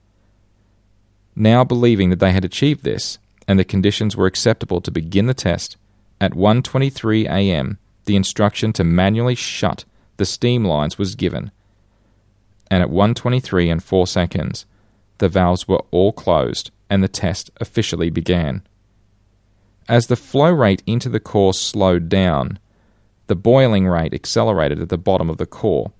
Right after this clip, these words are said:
creating an increasing number of steam voids in the coolant.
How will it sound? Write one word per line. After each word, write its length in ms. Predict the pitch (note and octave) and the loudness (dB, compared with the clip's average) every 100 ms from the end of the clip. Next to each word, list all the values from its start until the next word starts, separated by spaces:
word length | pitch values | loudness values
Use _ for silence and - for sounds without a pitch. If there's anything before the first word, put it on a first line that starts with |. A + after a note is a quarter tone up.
| _ _ _ - | _ _ _ -6
creating 340 | - G#2+ G#2+ | 0 2 4
an 80 | G2+ | 2
increasing 540 | G2+ - D3 - B2 | 0 0 -2 0 0
number 280 | G#2+ F#2 F2+ | 2 2 2
of 80 | E2+ | 0
steam 460 | - - A2+ A#2+ | -4 -4 -2 0
voids 560 | F#2 E2+ C#2+ D2 - - _ | 0 0 0 -4 -10 -16 _
in 160 | F#2+ | -2
the 60 | F2+ | -2
coolant. 540 | - - G#2+ A#1+ - | -2 -6 -4 -6 -10